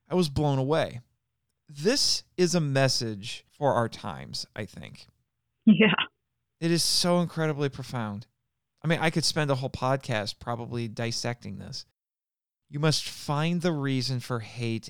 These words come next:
Speaker 1: and anger. Once you understand that, kindness will become even more powerful. I just,
Speaker 2: Mm-hmm.
Speaker 1: and even just started off by saying kindness isn't enough. We, we all think that that's all, it's like the Beatles told us, you know, "All you need is love."
Speaker 2: Yeah.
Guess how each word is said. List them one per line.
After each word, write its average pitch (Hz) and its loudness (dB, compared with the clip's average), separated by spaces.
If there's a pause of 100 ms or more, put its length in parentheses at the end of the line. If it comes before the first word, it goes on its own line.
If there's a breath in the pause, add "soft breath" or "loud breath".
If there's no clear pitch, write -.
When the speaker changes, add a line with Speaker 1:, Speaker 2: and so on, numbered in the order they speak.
Speaker 1:
and 110 -6
anger. 92 -8
Once 110 -6
you 120 -2
understand 120 -2
that, 110 -4
kindness 120 -6
will 117 -10
become 113 -6
even 117 -8
more 110 -6
powerful. - -14
I 139 -8
just, - -10 (1040)
Speaker 2:
Mm-hmm. 196 12
Speaker 1:
and 208 12
even 311 8
just 269 2
started 233 2
off 233 2
by 220 0
saying 202 4
kindness 220 -2
isn't 180 0
enough. 156 -2
We, 131 -2
we 170 2
all 254 8
think 254 0
that 143 4
that's 165 0
all, 170 2
it's 180 -2
like 220 0
the 214 2
Beatles 202 0
told 185 0
us, 117 -2
you 139 0
know, 139 2
"All 151 4
you 156 0
need 165 -2
is 151 -4
love." 160 -2 (460)
Speaker 2:
Yeah. 196 8